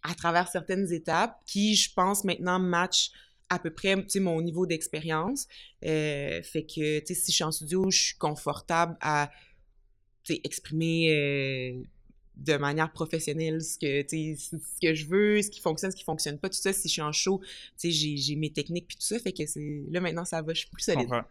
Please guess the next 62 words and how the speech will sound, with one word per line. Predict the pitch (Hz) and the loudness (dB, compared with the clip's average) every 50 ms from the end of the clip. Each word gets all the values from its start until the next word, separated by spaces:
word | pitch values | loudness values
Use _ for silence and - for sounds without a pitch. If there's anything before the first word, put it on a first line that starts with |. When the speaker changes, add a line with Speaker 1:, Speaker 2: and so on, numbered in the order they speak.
| - - | -2 4
Speaker 2:
Et, | - 175 | 6 6
et | 196 240 262 262 - 190 | 8 8 6 6 6 6
en | 170 | 4
Speaker 1:
<laughs> | |
Speaker 2:
même | 156 143 135 131 131 | 4 2 0 0 0
temps | 131 156 151 156 139 | 0 -2 0 0 -2
aussi, | 120 - - - 156 156 | -4 -4 -6 -6 -8 -6
comme | 156 151 120 120 | -4 -4 -4 -4
tu | - - 120 | -6 -8 -6
le | 117 | -4
nommes, | 120 131 151 151 | -4 -4 -4 -4
c'est | - 135 | -6 -10
que | 110 | -10
tu | - - | -8 -6
sembles | - 131 131 | -4 -2 0
avoir, | 123 120 120 - - - - | 0 -2 -4 -6 -10 -16 -14
tu | - - 127 | -12 -8 -6
sembles | - - 143 139 135 | -4 -4 -4 -2 -4
aussi | 143 123 - 156 | -6 -6 -6 -4
depuis | 139 120 - - - 147 143 | -4 -4 -6 -6 -6 -4 -2
avoir | 120 117 120 120 | -2 -2 -4 -6
touché | - 120 - - | -6 -6 -4 -2
à | 143 120 | -4 -4
différentes | 107 - - - 131 117 117 113 113 | -4 -6 -8 -6 -4 -4 -2 -4 -4
choses | - - 139 135 143 147 143 117 - | -4 -2 -2 0 0 0 -2 -4 -6
qui | - | -6
font | - 123 | -6 -6
en | 117 | -6
sorte | - - 143 | -6 -6 -8
que | - 131 | -8 -8
t'as | - 131 117 | -6 -6 -4
un, | 113 113 110 107 - _ _ _ _ _ _ _ _ _ - | -4 -4 -4 -6 -8 _ _ _ _ _ _ _ _ _ -10
comme | 165 143 | -6 -4
une, | 117 107 107 104 - 117 113 117 107 107 - - | -4 -4 -4 -4 -4 -6 -4 -4 -4 -6 -6 -8
une, | 113 - | -10 -8
une | - 110 107 | -8 -8 -6
forme | - 120 120 123 120 | -4 -4 -2 -2 0
de, | 113 110 107 107 104 104 104 107 - _ _ _ _ _ _ _ _ _ _ _ | 0 0 0 0 -2 -4 -6 -8 -12 _ _ _ _ _ _ _ _ _ _ _
de | - 113 | -8 -6
variété | 107 107 117 107 104 117 113 113 - 147 147 | -2 0 0 0 0 -2 -4 -4 -4 -4 -4
de | 120 110 | -4 -4
choses | 101 - 131 117 | -6 -6 -8 -8
auxquelles | 107 - 117 113 - | -8 -6 -8 -8 -10
tu | - - | -10 -10
touches. | - 131 135 135 - | -8 -8 -6 -6 -8
C'est | - - | -10 -10
pas | - - | -10 -8
uniquement, | - 123 117 117 202 - 117 113 117 120 123 113 | -4 -4 -2 -4 -4 -4 -4 -4 -2 -2 -2 -4
en | 107 | -4
fait, | - 117 - | -6 -10 -10
la | 117 113 | -10 -10
chanson, | 107 - - 110 107 - - 120 | -8 -8 -8 -8 -8 -8 -6 -4
en | 113 | -2
tout | 131 | -2
cas, | 285 | -2
Speaker 1:
Ouais. | 302 - | -2 -4
Speaker 2:
c'est | 113 | -6
ce | - | -10
que | - 113 | -10 -12
je | - | -12
comprends | - 113 110 - - - 117 | -10 -12 -14 -12 -8 -6 -4
de | 113 110 110 107 107 | -2 -2 -2 -2 -2